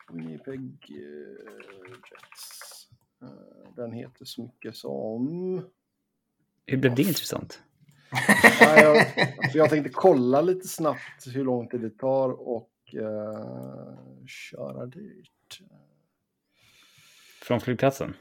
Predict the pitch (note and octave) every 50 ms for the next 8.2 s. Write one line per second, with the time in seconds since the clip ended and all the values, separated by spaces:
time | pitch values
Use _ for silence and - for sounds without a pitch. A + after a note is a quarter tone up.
0 | _ _ - - - F3 E3 D3+ C#3 C#3 C#3 C#3 C#3 C3+ C#3 D3 D3 D3 D3 D#3
1 | D3+ D3+ C#3+ C3 B2 - - - - D#3+ C#3 C3 B2 B2+ B2+ B2+ - - C#3 B2
2 | A2+ G2 F#2 E2 D2+ C#2 B1+ A1+ A1 B1 C2 D2+ - - - - D2 A1 - -
3 | _ _ _ _ _ _ - _ _ _ _ _ _ _ _ - - C3 - -
4 | - C#2+ - C2+ C2 C2 - - - - - - - - - - - - - -
5 | - C3+ C#3 C#3+ D3+ D3 A#2+ B2+ B2+ A#2+ - - - A#2+ - - G#2+ G#2+ - -
6 | - - - - - - - _ _ _ _ _ _ _ _ - B2 B2 A#2+ A#2
7 | B2 - A2+ A#2 A#2+ - B2 - A#2 B1+ B1+ C2+ C2 B1+ B1+ C2 - - - -
8 | - _ - -